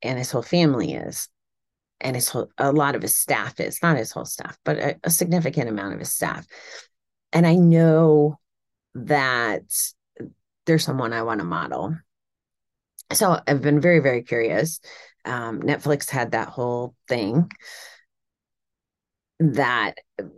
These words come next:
put a negative spin on it. But I'm like, "That's hearsay, right?" Like, they don't allow hearsay in court because it's not necessarily valid. So why should I let it in my head?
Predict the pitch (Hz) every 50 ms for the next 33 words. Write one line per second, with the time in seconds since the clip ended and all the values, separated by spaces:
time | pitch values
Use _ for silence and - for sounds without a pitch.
0 | _ _ - - - 170 151 139 139 135 123 - - 87 87 - - - - 92
1 | 69 60 67 67 58 50 50 - - - - 185 196 208 208 208 208 196 175 -
2 | - - - _ _ _ _ _ _ _ _ _ _ _ _ _ _ _ - -
3 | - - 180 170 - - - - - - - - 226 233 220 208 170 - - -
4 | - - - - - 87 - 110 113 131 139 147 - 147 165 202 240 254 277 277
5 | 269 254 233 226 214 202 170 - - - - 143 175 180 180 175 170 160 160 151
6 | 147 156 - - 285 302 294 285 277 - - 202 175 226 214 214 214 214 214 220
7 | 220 220 214 214 - - - 165 165 160 196 185 190 170 - 208 208 202 202 202
8 | 202 - - - 160 92 - 165 - - 107 101 110 110 - - 139 139 143 139
9 | 139 139 139 131 135 143 143 143 147 156 165 170 190 - - 247 262 277 277 294
10 | 392 427 - 160 -